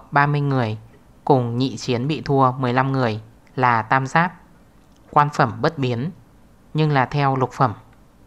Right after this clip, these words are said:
Vòng hai chiến thắng được mười lăm người là nhị giáp, gia phong ngũ phẩm võ quan. Mười lăm người này chọn dùng rút thăm vòng chiến.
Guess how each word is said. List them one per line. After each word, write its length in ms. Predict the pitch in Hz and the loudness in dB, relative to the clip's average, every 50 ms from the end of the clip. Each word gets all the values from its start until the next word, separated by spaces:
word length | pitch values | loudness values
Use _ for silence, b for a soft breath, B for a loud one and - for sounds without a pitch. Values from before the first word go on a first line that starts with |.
| - _ _ _ _ _ _ _ _ - _ _ - | -20 _ _ _ _ _ _ _ _ -20 _ _ -4
Vòng 220 | - 131 127 120 120 | 2 2 2 2 2
hai 200 | 131 147 143 139 | 2 2 2 0
chiến 240 | - - 135 120 | 0 -2 -4 -2
thắng 320 | 120 131 117 113 110 131 185 - - - _ _ _ _ | -2 -2 -4 -4 -4 -8 -10 -12 -16 -20 _ _ _ _
được 260 | 143 143 135 131 - | 0 0 0 0 0
mười 160 | 131 127 123 | -2 -2 0
lăm 200 | 127 139 143 143 | 0 0 0 0
người 320 | 143 143 135 123 113 107 110 - - - - _ - | 0 0 0 0 -2 -4 -8 -12 -20 -20 -20 _ -2
là 260 | 123 123 120 117 110 | 0 2 2 2 0
nhị 260 | 104 117 127 117 110 | -2 -4 -6 -6 -6
giáp, 240 | - - 139 160 165 165 - - - - - _ _ _ - _ _ - _ _ _ | 0 0 0 0 0 -6 -12 -20 -20 -20 -20 _ _ _ -20 _ _ -20 _ _ _
gia 200 | 131 135 139 131 | -2 0 0 0
phong 360 | - - 151 139 131 127 127 127 - - - _ | 4 4 4 4 4 0 -6 -10 -12 -20 -10 _
ngũ 140 | 143 151 165 | -4 -4 -4
phẩm 300 | 165 - 165 127 107 98 | 0 0 0 0 0 0
võ 160 | - 117 - | -2 -2 0
quan. 340 | - - 139 135 131 123 120 - - - - - _ - - _ - _ - - _ _ - - _ - - - - _ - | 2 2 2 2 2 -2 -6 -10 -16 -20 -20 -20 _ -20 -20 _ -20 _ -20 -20 _ _ -20 -20 _ -20 -20 -20 -20 _ -4
Mười 140 | - 131 127 | 0 0 2
lăm 200 | 135 143 147 143 | 4 4 2 2
người 140 | 135 127 120 | 2 2 2
này 320 | 120 117 117 110 101 98 - - - - - - _ _ - _ - | 0 0 -2 -2 -4 -8 -14 -20 -20 -20 -20 -20 _ _ -20 _ -2
chọn 220 | - 127 123 123 | 0 0 0 2
dùng 380 | 131 139 131 123 120 117 113 117 | 0 0 0 0 -2 -4 -6 -6
rút 220 | - - 185 190 185 | -2 -2 -2 -2 -2
thăm 220 | - 156 147 139 135 | -2 -2 -2 0 2
vòng 200 | 135 123 117 110 | 0 0 0 -2
chiến. 400 | - - 127 117 107 113 151 | -6 -4 -4 -2 -2 -4 -8